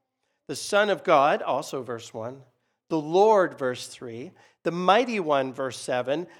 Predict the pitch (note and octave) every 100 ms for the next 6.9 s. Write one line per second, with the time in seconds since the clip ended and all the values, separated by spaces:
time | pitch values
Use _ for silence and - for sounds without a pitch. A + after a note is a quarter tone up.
0 | _ E3+ E3+ F3 A#3+ D#4 D4 G#3+ D3 C3
1 | C3+ F#3 D#3+ D3+ C#3 - C#3+ C3 E3 A3+
2 | - - _ _ _ F#3+ F#3 A#3+ C4 C4
3 | G#3+ G3 F#3 F#3 F#3 G3+ G#3+ G3 F3 E3
4 | E3 D#3+ D#3+ F3 E3 C#3+ - A3 A3 F3+
5 | - D#3 D3 D3 C#3+ D3 _ G3+ G#3+ A3+
6 | A3 A3 D#3 C3+ D3 F3+ G3+ G3+ G#3